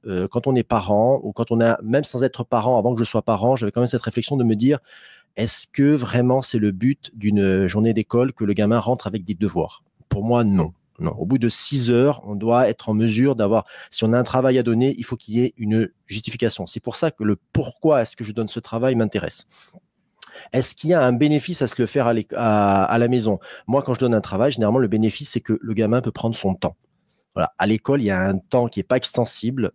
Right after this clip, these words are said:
euh, que ce soit l'heure de cours, euh, dans le secondaire, la deux, les deux heures de cours, ou les six heures, même chez nous, il y a des, il y a, il y a un domaine qui n'est pas extensible et certains ont besoin de plus de temps.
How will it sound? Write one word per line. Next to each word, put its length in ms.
euh, 600
que 80
ce 100
soit 400
l'heure 300
de 80
cours, 420
euh, 140
dans 80
le 80
secondaire, 440
la 120
deux, 240
les 160
deux 180
heures 80
de 80
cours, 240
ou 220
les 260
six 320
heures, 240
même 160
chez 180
nous, 280
il 40
y 60
a 80
des, 140
il 120
y 80
a, 140
il 80
y 20
a 120
un 40
domaine 360
qui 120
n'est 80
pas 140
extensible 680
et 240
certains 460
ont 180
besoin 300
de 80
plus 360
de 120
temps. 320